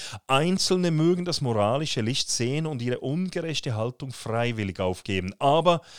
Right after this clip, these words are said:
wie Reinhold Niebuhr uns in Erinnerung gerufen hat, sind Gruppen unmoralischer als Einzelne.“ Wir wissen aus schmerzlicher Erfahrung,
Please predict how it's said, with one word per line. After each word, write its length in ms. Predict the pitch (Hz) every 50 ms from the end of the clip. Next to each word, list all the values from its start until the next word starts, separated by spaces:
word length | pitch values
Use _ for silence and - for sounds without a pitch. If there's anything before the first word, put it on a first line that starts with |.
| - - - -
wie 180 | 95 95 95 92
Reinhold 540 | 90 90 87 90 90 87 92 95 98 95 -
Niebuhr 600 | 107 110 123 139 147 151 131 135 139 143 143 143 - - - - - -
uns 240 | - 151 151 151 165
in 120 | 165 147
Erinnerung 480 | 147 143 151 170 180 185 180 185 180 170
gerufen 420 | 165 151 151 156 147 - - 139
hat, 300 | 139 143 - - - _ _ _ _ _ _
sind 340 | - - - 151 143 131 -
Gruppen 500 | - 143 156 170 - _ - 160 156 139 - _ _ _ _ _ _ _
unmoralischer 1160 | - 156 151 151 139 127 120 117 113 107 107 101 92 90 87 87 85 80 - - 95 76 - - _ _ _ _ _ _ _ _ _ _ _ _ _ -
als 320 | 95 95 95 - - -
Einzelne.“ 680 | 110 101 98 95 92 - - 92 85 80 78 - - _ _ _ _ _ _ _ _ _ _ _ _ _ _ _ _ _ _ _ _ _ _ _ - - - - - -
Wir 300 | 127 139 170 160 147 156
wissen 400 | 180 180 - - - - - _ _ _ _ _ _ _ - - - - - -
aus 200 | 127 139 135 -
schmerzlicher 840 | - - 127 131 143 156 165 - - - - - 160 - - 156
Erfahrung, 640 | 156 156 - - - 101 92 90 90 87 90 - -